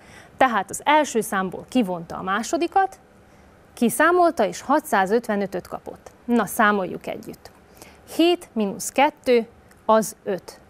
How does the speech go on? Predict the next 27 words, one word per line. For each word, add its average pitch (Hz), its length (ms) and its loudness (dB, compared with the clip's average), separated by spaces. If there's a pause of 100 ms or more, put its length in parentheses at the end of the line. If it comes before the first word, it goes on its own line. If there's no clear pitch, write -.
(420)
Nyolc 247 580 2
mínusz 202 340 -4
kettő, 202 520 -2 (100)
az - 300 -8
hat. - 400 2 (520)
Kilenc 330 560 2
mínusz 196 380 -4
kettő, 240 560 2 (320)
az 277 240 0
pedig 196 300 0
hét. 202 460 0 (140)
Tehát 220 340 2
megkaptuk, 254 580 0
hogy 208 180 0
a 202 40 4
jó 226 280 4
eredmény 185 460 0
a 175 120 -8
hétszázhatvanöt, 220 1160 -2 (320)
mivel 220 420 4
Peti 240 400 0
hatszázhatvanötöt 214 1200 0
kapott, 208 360 0
ezért 190 320 -2
a 185 60 -10
válasz 196 460 2
az, 311 240 0